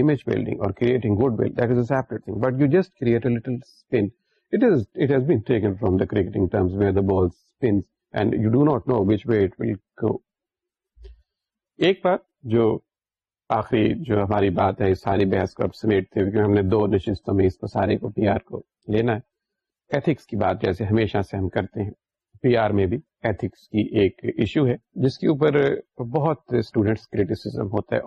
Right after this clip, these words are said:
اور اکثر اس پہ بحث ہوتی رہتی ہے، اور پی آر کی بہت ساری جو آرگنائزیشنز ہیں جو پی آر کی ایکسرسائز کرتی ہیں ان پہ بڑا کرٹیسزم ہے، پوری دنیا میں ہے،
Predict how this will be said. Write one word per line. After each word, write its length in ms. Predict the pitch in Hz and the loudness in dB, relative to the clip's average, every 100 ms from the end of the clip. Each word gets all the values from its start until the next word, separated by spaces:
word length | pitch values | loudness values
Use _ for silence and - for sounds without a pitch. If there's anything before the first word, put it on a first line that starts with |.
| 113 | 0
اور 140 | 101 101 104 - _ _ _ _ _ - | 0 2 0 -2 _ _ _ _ _ -8
اکثر 280 | 175 - | -4 0
اس 160 | 147 - | 0 0
پہ 80 | 110 90 | -4 -2
بحث 300 | 101 104 - | -2 -2 -6
ہوتی 220 | 104 113 | -6 -4
رہتی 300 | 107 92 117 | -4 -6 -6
ہے، 40 | - | -4
اور 260 | - 135 | -2 -2
پی 180 | 127 190 | 0 2
آر 160 | 196 180 | 2 0
کی 140 | 175 127 | -2 -2
بہت 280 | 120 165 - | -2 -2 -4
ساری 280 | 127 107 104 | -2 0 0
جو 180 | 117 | 2
آرگنائزیشنز 880 | 110 101 107 101 110 120 147 123 107 | 2 2 2 2 2 0 0 -2 0
ہیں 180 | 127 110 - _ _ _ _ _ - | 0 0 -4 _ _ _ _ _ -2
جو 140 | 123 | 0
پی 140 | 110 120 | 2 2
آر 120 | 107 | 2
کی 140 | - | 0
ایکسرسائز 680 | 104 90 101 92 123 120 98 | 0 0 -8 -4 0 0 -2
کرتی 320 | - 170 - | -8 -12 -12
ہیں 140 | 120 113 - | -18 -18 -10
ان 120 | 139 | -6
پہ 100 | 131 120 | -2 -2
بڑا 160 | 110 98 - | 0 -2 0
کرٹیسزم 600 | 110 113 107 165 - 110 | -2 -2 -4 -6 -6 -6
ہے، 80 | 107 - _ _ _ _ _ | -8 -14 _ _ _ _ _
پوری 160 | 160 165 123 | 0 2 4
دنیا 320 | 120 139 156 | 4 4 4
میں 160 | 143 | 2
ہے، 60 | 135 | 0